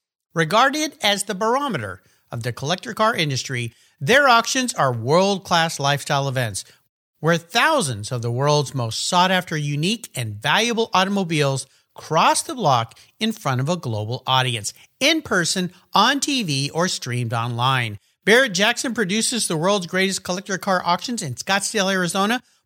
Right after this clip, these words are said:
Palm Beach, Florida, Las Vegas, Nevada, and new for twenty twenty-one, Houston, Texas.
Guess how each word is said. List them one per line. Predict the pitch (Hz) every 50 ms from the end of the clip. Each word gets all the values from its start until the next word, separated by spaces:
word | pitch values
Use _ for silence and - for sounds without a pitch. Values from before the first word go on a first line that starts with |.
| _ _
Palm | - - 185 233 294 311 302 254
Beach, | 262 240 202 -
Florida, | - - 151 143 143 139 139
Las | 147 143 156 160 156 -
Vegas, | - 160 156 151 151 - -
Nevada, | 143 131 143 151 165 180 196 202 196
and | - 254 269 254 233 226 214 - - _ _ _
new | - 160 175 254 311 339
for | - - 202
twenty | 165 - 226 254 269 285 262
twenty-one, | - - 226 226 277 277 214 147 135 139 160 190 - _ _ _
Houston, | _ - - 247 320 320 - - - - 120 120 139 147 - _ _ -
Texas. | - 202 214 214 - - - 120 101 95 - -